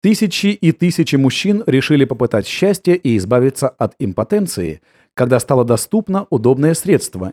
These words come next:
не требовавшее инъекций. Поскольку Виагра не имела аналогов, с её появлением практически возник новый рынок.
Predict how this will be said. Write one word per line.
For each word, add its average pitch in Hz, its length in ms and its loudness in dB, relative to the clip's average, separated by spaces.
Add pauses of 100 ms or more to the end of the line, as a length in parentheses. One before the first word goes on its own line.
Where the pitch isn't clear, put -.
не 113 320 2
требовавшее 127 800 0
инъекций. 139 560 -4 (680)
Поскольку 190 440 2
Виагра 190 380 4
не 185 240 4
имела 190 360 2
аналогов, 175 640 2 (460)
с - 100 -10
её 147 280 4
появлением 160 580 4
практически 139 600 -2
возник 127 500 2
новый 101 400 2
рынок. 120 460 0